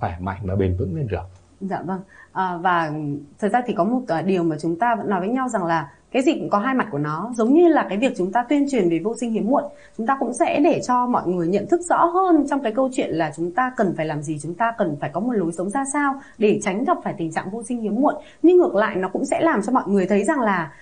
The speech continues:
Speaker 2: vì quá lo lắng đến cái vấn đề vô sinh hiếm muộn mà thậm chí là chúng ta dễ dẫn đến những cái căng thẳng,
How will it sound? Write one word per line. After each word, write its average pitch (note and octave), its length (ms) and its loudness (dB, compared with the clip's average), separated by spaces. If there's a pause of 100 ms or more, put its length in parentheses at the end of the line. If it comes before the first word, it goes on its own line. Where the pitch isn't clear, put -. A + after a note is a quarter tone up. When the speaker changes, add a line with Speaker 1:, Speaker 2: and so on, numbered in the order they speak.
(120)
Speaker 2:
vì G#3+ 260 4
quá G#3 200 2
lo F4+ 160 6
lắng C#4 360 2
đến A3+ 260 4
cái G#3+ 160 2
vấn G3+ 180 0
đề G3 360 4
vô D4 220 2
sinh D4+ 120 6
hiếm B3 220 4
muộn D#4+ 220 6 (360)
mà G3+ 360 2
thậm D4+ 100 2 (100)
chí G#3+ 320 2
là C#4 400 2 (100)
chúng G3 200 -4
ta C4 280 2
dễ C#4 160 2
dẫn D4 140 0
đến G3 180 2
những G3 100 -6
cái G#3 140 -2
căng D4 200 0
thẳng, B3+ 220 -2